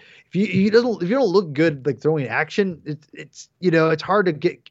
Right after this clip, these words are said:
I think, want to see more of her in, in some ways. And I think she was so great in this and looked fantastically fighting that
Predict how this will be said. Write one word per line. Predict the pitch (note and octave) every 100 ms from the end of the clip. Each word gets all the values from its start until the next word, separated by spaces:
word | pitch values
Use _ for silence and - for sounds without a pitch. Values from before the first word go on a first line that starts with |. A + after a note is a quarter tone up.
| C3
I |
think, | C#3+ D#3 C3+
want | C3+ D#3+
to | D#3
see | D#3
more | D3+ D3 D#3
of | D#3 E3
her | B2+ A#2 A#2
in, | A#2+ B2+
in | B2 C3
some | - A#2+
ways. | G#2+ A#2 D#3
And | D3 B2+ - - - _ -
I | G3
think | C4 G#3
she |
was | A3 D#3
so | - A3
great | F3+ D3+ G3
in | A3+
this | C3+ C3 -
and | D3+
looked | D#3
fantastically | - - D3 C#3 - - D3+ F3 - D#3 C#3
fighting | - C3+ F#3+ D#3 C3
that | C3 B2+